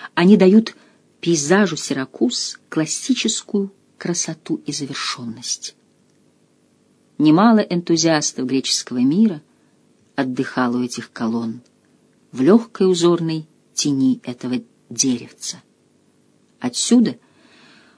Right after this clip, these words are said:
можно окинуть взором всё, что уносит память при прощании с Сиракузами. Город на острове, театр,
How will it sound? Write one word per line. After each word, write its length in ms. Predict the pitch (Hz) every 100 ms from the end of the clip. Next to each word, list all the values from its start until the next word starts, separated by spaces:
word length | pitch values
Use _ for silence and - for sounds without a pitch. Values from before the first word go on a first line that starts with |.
| _ -
можно 360 | 262 262 269
окинуть 460 | - 226 254 262 214
взором 360 | 185 262 254
всё, 320 | 226 - 294 311
что 240 | - 269
уносит 380 | 247 247 240 226
память 640 | _ 202 202 190 - -
при 120 | - 170
прощании 720 | 151 151 - 147 139 135 127
с 60 |
Сиракузами. 840 | - 135 127 - 127 113 - - - _ _ _ -
Город 440 | 135 139 123 -
на 200 | 123 127
острове, 600 | 165 214 - - 185 190 - _ _ _ _
театр, 680 | - - 139 185 202 -